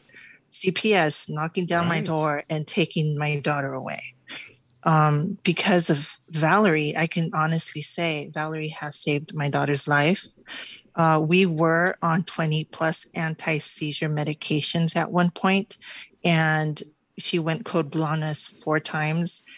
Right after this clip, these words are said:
Speaker 1: She was airlifted three times. And, you know, what do you do as a parent? You're,
Speaker 2: Yeah.
Speaker 1: you, you just, you, what do you do?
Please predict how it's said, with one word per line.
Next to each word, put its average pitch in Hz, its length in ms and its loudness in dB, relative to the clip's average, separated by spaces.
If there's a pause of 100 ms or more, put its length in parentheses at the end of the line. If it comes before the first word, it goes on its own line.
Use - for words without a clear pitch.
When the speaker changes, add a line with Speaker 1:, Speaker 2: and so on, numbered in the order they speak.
(160)
Speaker 1:
She - 160 -2
was 160 240 0 (100)
airlifted 160 640 -2
three 156 300 -4
times. 170 720 -2 (440)
And, 156 580 4 (320)
you 170 220 0
know, 160 420 0 (140)
what 165 340 -2
do 180 60 4
you 180 160 2
do 208 260 0
as 151 160 -4
a 147 60 -14
parent? 180 340 -2
You're, 156 300 -4
Speaker 2:
Yeah. 123 100 -6
Speaker 1:
you, 170 440 -4
you 202 40 -14
just, - 380 0
you, 202 220 -8
what 170 120 4
do 156 80 2
you 151 120 2
do? 175 360 4